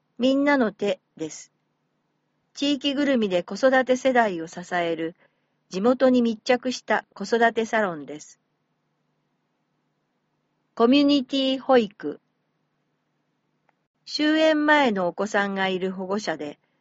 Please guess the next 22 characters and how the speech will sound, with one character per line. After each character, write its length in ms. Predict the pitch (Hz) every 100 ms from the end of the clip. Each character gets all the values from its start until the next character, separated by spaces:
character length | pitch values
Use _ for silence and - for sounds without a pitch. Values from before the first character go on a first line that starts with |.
| _
グ 100 | 175
ル 100 | 202 311
ー 20 |
プ 160 | 254 185
を 100 | 156
作 260 | - - 175
り、 160 | 147 _ _ _ _ _ _ _ _ _ -
児 100 | 190
童 240 | 302 294
館 260 | - 185 175
や 160 | 165 180
公 320 | 254 254 262
園 200 | 262 254
で 100 | 254
保 180 | 254 277
育 240 | 247 170
を 80 | 160
し 100 | -
て 140 | 165
い 120 | 151
ま 160 | 147 151
す。 160 | -